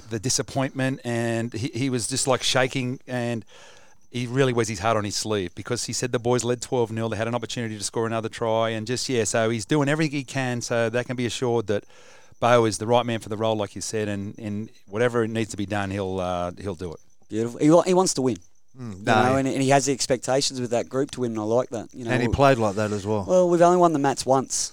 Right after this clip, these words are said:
Speaker 2: I believe, back in the seventies. It's, it's been a long drought in that
Speaker 1: Yeah.
Speaker 2: group, and, and Bo's not here to be competitive. He, he openly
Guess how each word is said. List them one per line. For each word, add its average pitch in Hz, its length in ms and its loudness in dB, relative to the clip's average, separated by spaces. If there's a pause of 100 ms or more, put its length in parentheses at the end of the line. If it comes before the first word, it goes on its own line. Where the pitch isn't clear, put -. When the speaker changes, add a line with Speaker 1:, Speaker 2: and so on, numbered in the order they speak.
Speaker 2:
I 127 80 2
believe, 117 320 0
back 113 140 2
in 117 80 -8
the 107 40 -6
seventies. 113 460 -2
It's, - 180 -6
it's - 140 -6
been - 180 -6
a 143 60 2
long 120 240 -2
drought 113 280 0
in - 40 -6
that 123 140 0
Speaker 1:
Yeah. 101 180 0
Speaker 2:
group, 127 160 2
and, 120 180 0
and 120 300 -4
Bo's 135 260 4
not 123 120 -4
here 131 160 -2
to 127 80 0
be 123 80 -4
competitive. 117 560 -4
He, 120 260 -6
he 117 240 -4
openly 120 640 -2